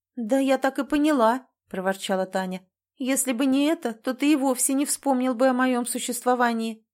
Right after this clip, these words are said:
Пропустив её упрёк мимо ушей, Арджун перешёл прямо к делу. «Мне кажется, что многоножец Наташи вернулся». Таня уставилась на него, не особо понимая, что это меняет. «И что? Я-то для чего тебе нужна?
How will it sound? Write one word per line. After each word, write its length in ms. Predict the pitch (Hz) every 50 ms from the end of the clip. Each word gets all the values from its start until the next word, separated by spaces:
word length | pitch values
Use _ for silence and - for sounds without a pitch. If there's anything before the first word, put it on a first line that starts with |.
| _ _ _ _ _ _ _ _ _ _ _ _ _ -
Пропустив 600 | 214 233 226 - 269 - - - 339 349 339 320
её 220 | 285 247 294 294
упрёк 380 | 285 - - 254 254 262 254 -
мимо 300 | 220 214 208 196 180 175
ушей, 440 | 165 - - 226 254 277 - _ _ _ _
Арджун 440 | - 214 208 190 - - 285 339 330
перешёл 440 | - 294 240 233 - - 202 202 233
прямо 320 | 226 - 185 180 196 202
к 60 | 196
делу. 340 | 180 165 175 170 165 170 165 - _ _ _ _ _ _ _ _ _ _ _ _
«Мне 240 | - 214 220 220 220
кажется, 460 | 220 233 226 220 214 220 220 - 226
что 220 | 208 - - - 220
многоножец 640 | 220 220 226 214 226 233 240 240 226 202 214 214 -
Наташи 440 | 233 233 233 240 247 214 214 - 202
вернулся». 580 | 196 208 202 214 220 214 202 - - 196 - - _ _ _ _ _ _ _ _ _ _
Таня 280 | - 190 196 202 196 196
уставилась 600 | 185 - - - 220 226 226 220 185 180 - -
на 40 | 190
него, 320 | 190 190 175 185 180 175 - _ -
не 120 | 185 190
особо 360 | 196 190 - - 208 196 190
понимая, 560 | 196 - 196 190 190 185 190 202 - 190 190 180
что 260 | - - - 202 190
это 180 | 190 185 -
меняет. 540 | 185 190 196 196 185 170 170 170 170 170 - _ _ _ _ _ _ _ _ _ _ _ _
«И 120 | - 277 269
что? 400 | - - - 269 285 302 320 320 - _ _ _ _ _
Я-то 440 | - 285 247 285 339 359 349 349
для 180 | 262 254 285 311
чего 260 | - - 339 320 349
тебе 240 | 330 294 269 240 269
нужна? 480 | 277 302 247 254 269 262 240 226 220